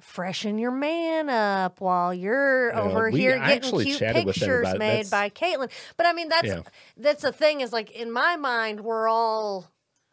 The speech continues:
Speaker 1: a little bit more similar than maybe somebody who doesn't know every business would think.
Speaker 2: I agree. So, okay.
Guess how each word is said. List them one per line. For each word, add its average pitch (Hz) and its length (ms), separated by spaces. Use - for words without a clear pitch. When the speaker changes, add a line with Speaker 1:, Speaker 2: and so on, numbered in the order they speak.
Speaker 1:
a 233 100
little 254 240
bit 247 180
more 233 240
similar 220 500
than 208 180
maybe 208 280
somebody 214 400
who 208 120
doesn't 202 440
know 208 220
every 185 260
business 180 580
would 175 340
think. - 460
Speaker 2:
I 127 40
agree. 131 320
So, 92 440
okay. 123 340